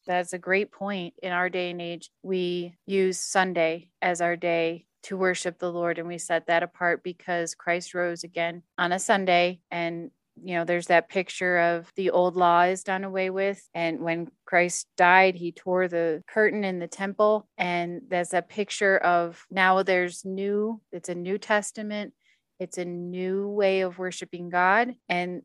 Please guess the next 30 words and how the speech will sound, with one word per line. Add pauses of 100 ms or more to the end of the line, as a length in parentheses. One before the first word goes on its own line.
so
we
worship
on
the
Lord's
Day, (160)
um, (220)
but
it
still
has
that, (120)
that
tendency
to
become (160)
just
a
thing
that
we
do, (380)
just
like
the
Old (220)
Testament (160)
had
a